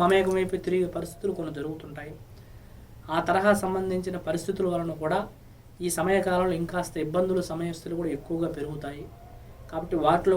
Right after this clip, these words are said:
కూడా కాస్త జాగ్రత్తగా నిలబడి, కుటుంబీకులు కూడా కాస్త వాళ్ళని జాగ్రత్త కనిపెట్టుకొని చేసుకోగలిగిన ప్రయత్నాలు చేసుకుంటే మంచిది. ఇంకా మీకు వ్యక్తిగత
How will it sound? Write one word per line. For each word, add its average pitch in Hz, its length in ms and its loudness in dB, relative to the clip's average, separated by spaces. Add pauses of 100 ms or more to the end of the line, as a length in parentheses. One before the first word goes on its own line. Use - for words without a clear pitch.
కూడా 180 200 2
కాస్త 165 180 -6 (160)
జాగ్రత్తగా 160 600 -2
నిలబడి, 156 380 -2 (540)
కుటుంబీకులు 226 560 4
కూడా 214 180 10
కాస్త 196 320 2
వాళ్ళని 190 320 6
జాగ్రత్త 190 320 6 (100)
కనిపెట్టుకొని 185 600 0
చేసుకోగలిగిన 165 680 -2
ప్రయత్నాలు 165 420 -2
చేసుకుంటే 151 480 -10
మంచిది. 143 340 -10 (840)
ఇంకా 185 140 4 (120)
మీకు 196 260 8 (800)
వ్యక్తిగత 208 420 2